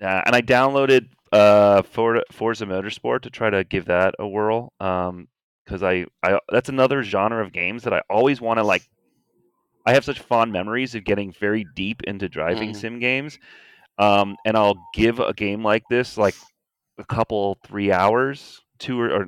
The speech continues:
Speaker 1: a couple, th-, couple, three, uh, two or three hours. And then, um, if it doesn't hook me, and then I, like, leave it. So we'll see. It'll probably just be another one of those. Um, so yeah, that's ki-, and then plus I'm playing a bunch of our games.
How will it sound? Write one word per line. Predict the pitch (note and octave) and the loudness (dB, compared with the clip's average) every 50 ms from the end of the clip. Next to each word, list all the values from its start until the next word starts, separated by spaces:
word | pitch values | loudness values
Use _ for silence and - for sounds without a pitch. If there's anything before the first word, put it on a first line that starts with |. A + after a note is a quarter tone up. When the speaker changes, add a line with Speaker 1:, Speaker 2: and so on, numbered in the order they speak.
| D2 | -8
Speaker 1:
a | F2+ | -10
couple, | - - G2 - - E2 | -8 -8 -8 -8 -8 -12
th-, | - - - _ _ - | -18 -18 -20 _ _ -12
couple, | - - - - - | -12 -12 -12 -12 -16
three, | - - - E2+ - _ - - - - - - | -14 -12 -12 -12 -12 _ -20 -20 -20 -14 -4 0
uh, | - A2 G2+ | 2 2 2
two | - - D#3 C#3+ | 0 -2 0 0
or | C3 | 0
three | B2 - A#2+ A2+ G#2 | 0 0 0 0 2
hours. | F#2 F#2 G#2 A#2+ C#3 D3 - - _ _ _ - _ _ - | 4 4 4 2 2 0 -4 -12 _ _ _ -20 _ _ -8
And | - G#2+ G#2+ A2 | -8 -4 0 2
then, | A2 A2 A2 G#2+ G#2+ | 2 2 2 4 4
um, | G#2 G#2 G#2 G2+ G2+ G2+ - G2 F#2+ F#2 F2+ - _ - | 4 4 4 4 4 2 2 0 -4 -10 -16 -18 _ -14
if | B2 A#2+ | -10 -6
it | - | 0
doesn't | C3+ C3+ C3 C#3+ A#2 | 0 0 0 -2 -6
hook | G#2+ G#2+ - - | -6 -8 -8 -6
me, | C3+ C3+ | -4 -2
and | C#3+ C#3 | 0 0
then | B2+ A2+ | 0 0
I, | G#2+ G2+ | 2 2
like, | F#2+ F#2 F#2 - F2+ | 2 0 0 -2 -4
leave | F2+ F#2+ A2 C3+ | -8 -6 -2 0
it. | E3 F3 E3+ _ _ _ _ _ _ _ _ | 0 0 -2 _ _ _ _ _ _ _ _
So | _ - A2+ A2 A2 | _ 2 4 4 6
we'll | A2+ B2 | 4 2
see. | A#2+ - - A#2 A2 A2+ A#2 | -2 -2 0 0 2 2 4
It'll | A2 G#2+ | 2 0
probably | - - G#2+ G2+ G#2 A2 | 0 2 2 2 2 2
just | G#2 - G2 - | -2 -6 -10 -8
be | - G2 | -8 -8
another | F#2 F#2 F#2 F#2+ | -4 -4 -4 -4
one | F#2 F#2 F#2 | -4 -6 -6
of | F2 | -4
those. | E2+ E2+ F2+ G2 A2+ - - _ _ _ _ _ _ _ | -4 -4 -6 -6 -8 -12 -20 _ _ _ _ _ _ _
Um, | F2+ F2+ F2+ F2 F2 F2+ F2+ F2 E2+ F2 F#2 _ _ _ _ _ - | -12 -10 -8 -8 -8 -8 -10 -14 -16 -20 _ _ _ _ _ _ -6
so | - | -2
yeah, | A#2 A#2 | -2 -2
that's | - - | -2 -4
ki-, | - - | -2 0
and | G#2 A#2+ | 2 2
then | A#2+ A#2 A2 | 2 0 0
plus | - C3 B2+ - - | 0 -2 -2 -2 -2
I'm | A#2 G#2+ | -10 -8
playing | - - A2 A2 G#2+ | -4 -4 -2 -2 -2
a | G2+ | -4
bunch | F#2+ G2+ G2 | -6 -8 -8
of | G#2 F2 | -4 -2
our | F2 F#2 F#2+ | -2 -2 -2
games. | - - - - - - | -4 -8 -16 -16 -18 -20